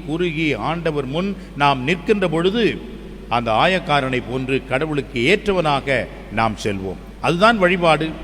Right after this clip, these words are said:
அதுதான் உண்மையான இறை திருமுன் நிற்கின்ற அந்த ஒரு பாங்கு.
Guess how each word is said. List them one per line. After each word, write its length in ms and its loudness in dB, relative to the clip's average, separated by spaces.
அதுதான் 420 4
உண்மையான 600 0
இறை 380 4
திருமுன் 720 2
நிற்கின்ற 720 -2
அந்த 340 -2
ஒரு 240 -2
பாங்கு. 460 2